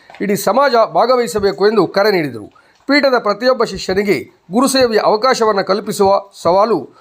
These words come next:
ನೂತನ ಮಹಾಮಂಡಲದ ಮುಂದಿದೆ. ಪ್ರತಿಯೊಬ್ಬ ಶಿಷ್ಯರಿಂದಲೂ ಯಾವುದಾದರೂ ಒಂದು ಬಗೆಯ ಸೇವೆ ಪೀಠಕ್ಕೆ ಸಲ್ಲಬೇಕು ಎಂದರು. ಇದಕ್ಕೂ ಮುನ್ನ ಚಾತುರ್ಮಾಸ್ಯ ವ್ರತಾರಂಭದ ಅಂಗವಾಗಿ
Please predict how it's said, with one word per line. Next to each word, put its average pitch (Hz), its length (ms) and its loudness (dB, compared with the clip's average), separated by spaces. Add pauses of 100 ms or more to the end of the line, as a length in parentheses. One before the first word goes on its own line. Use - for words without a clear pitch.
(180)
ನೂತನ 220 340 0
ಮಹಾಮಂಡಲದ 220 640 2
ಮುಂದಿದೆ. 123 280 -6 (380)
ಪ್ರತಿಯೊಬ್ಬ 240 420 0
ಶಿಷ್ಯರಿಂದಲೂ 196 640 0 (360)
ಯಾವುದಾದರೂ 254 540 2
ಒಂದು 214 220 -2
ಬಗೆಯ 196 260 0
ಸೇವೆ 214 340 2
ಪೀಠಕ್ಕೆ 208 440 -4
ಸಲ್ಲಬೇಕು 202 540 0
ಎಂದರು. 123 280 -4 (380)
ಇದಕ್ಕೂ 240 340 -2
ಮುನ್ನ 202 220 -2 (440)
ಚಾತುರ್ಮಾಸ್ಯ 247 560 2
ವ್ರತಾರಂಭದ 214 680 0
ಅಂಗವಾಗಿ 190 420 2